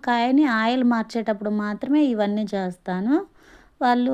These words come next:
ఆరు నెలలకు మార్చమని చెప్పారు కదా, నేను అయితే అలా కాదు. నేనేంటంటే ఆ ఆయిల్ కొంచెం కలర్ మారగానే మార్చేస్తాను అనమాట. అంటే ఒక రెండు నెలలు అలా ఎమ్మటే మార్చేస్తాను. చూడండి ఎలా మార్చాలో. అక్కడ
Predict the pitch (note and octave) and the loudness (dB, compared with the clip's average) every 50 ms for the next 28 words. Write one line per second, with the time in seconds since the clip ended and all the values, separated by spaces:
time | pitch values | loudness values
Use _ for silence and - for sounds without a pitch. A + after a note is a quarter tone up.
0 | C4 C4 B3 A#3 A3+ A3+ A#3+ A#3+ B3 A#3+ A#3 A#3+ C4 D4+ D4 D#4+ C4+ B3 A3+ A3+ | 0 0 0 2 2 2 2 2 2 2 2 2 0 2 2 2 4 4 2 0
1 | A3+ - B3 A#3 A3+ A3 G#3+ A3 G#3 F3+ - - G3 F#3+ F#3+ F#3 F#3+ G3 A3 B3+ | -2 -2 -2 0 0 0 0 -2 -6 -10 -6 -6 -6 -4 -2 -2 -2 -2 -2 0
2 | C4 B3 A#3 A3 G#3 G3 F#3+ F#3 F3+ F#3 F#3 - G#3 F#3+ F3 F3 F3 F3 E3 - | 0 0 0 0 -2 -2 -2 -2 -4 -4 -2 -2 -2 0 0 -2 -4 -4 -6 -6
3 | F#3 F3 F3 F3 F3+ A#3 C#4 D#4+ E4+ E4 - - - - - _ _ - A3+ A#3 | -6 -4 -4 -4 -4 -2 -2 -4 -4 -6 -12 -20 -20 -20 -20 _ _ -4 -2 0
4 | A#3+ A#3+ A#3+ A#3 A3 A3 G3+ - G3 G3+ A3 A#3+ D#4+ F4 D#4 C4 A#3 A3+ A3+ A3+ | 2 2 2 2 2 0 0 -2 -4 -4 -2 -2 -2 -2 -2 0 0 0 0 2
5 | A3+ B3 C4 C#4+ C#4+ - B3+ A#3 A3+ A#3 A#3 - C4 C4 B3+ B3+ - A3 G#3+ A3+ | 2 2 2 0 0 -2 0 0 2 2 2 0 2 2 2 2 2 0 2 2
6 | A#3+ B3+ A#3+ A3+ G3+ G3+ G3 G3 G3+ G#3+ A3 G#3+ G3+ F#3+ F#3 F#3 G3+ B3 D4+ F4+ | 2 2 0 -2 -2 -2 -4 -2 0 0 0 0 -2 -2 -4 -4 -2 -2 -2 -2
7 | G4+ F#4 C#4 A#3 G#3+ G#3+ G#3+ - G3+ F#3 F3+ - _ - F#3 F#3 F3+ F3 F3 F3+ | 0 -2 0 0 0 -2 -2 -4 -4 -4 -4 -6 _ -6 -4 -4 -2 -2 -2 -4
8 | F3 F3+ F3 F#3+ F#3 F#3+ F#3 F#3+ F#3+ F#3 - G3 F#3 F#3 F#3 F3 F3 F#3 E3+ F3+ | -4 -4 -4 -4 -6 -4 -4 -4 -6 -4 -4 -4 -2 -2 -2 -2 -2 -2 0 0
9 | F3+ F3+ E3+ E3 E3 E3+ F3 F3+ F3+ F3+ - _ _ _ - - - _ _ - | 0 0 0 -2 -2 -2 -2 -4 -4 -8 -12 _ _ _ -20 -20 -20 _ _ -2
10 | A3+ A3 A3+ G#3+ A3 - F#3+ G3+ G#3+ A3 A3+ A3+ A#3 A3+ G3+ F#3+ F3+ F3+ F3+ F3+ | 0 2 2 0 0 -2 -4 -2 0 0 0 0 0 -2 -2 -2 -2 -4 -4 -4
11 | - F#3+ F#3 F#3 F3+ - - F#3 F3 F3+ G#3+ C4+ E4 E4 - - - - - - | -2 -2 -2 -2 -6 -6 -6 -6 -4 -2 0 0 0 0 -2 -10 -20 -20 -20 -20
12 | - _ _ _ _ _ - B3+ B3 A#3 A3 A3 G#3 G3 G3 F#3+ G#3 B3+ B3 G#3+ | -20 _ _ _ _ _ -6 -4 -2 0 0 0 -2 -2 -4 -4 -2 -2 -2 0
13 | G3+ G#3+ G#3 G#3 G3+ G3 F#3 F3+ - - G#3 F#3 F3+ F#3 G3+ A#3+ D4 E4+ E4 B3+ | -2 -2 -4 -4 -4 -6 -8 -10 -8 -6 -6 -4 -2 -2 -2 -2 -2 -2 -4 -6
14 | G3 - G#3+ G3 | -4 -4 -4 -4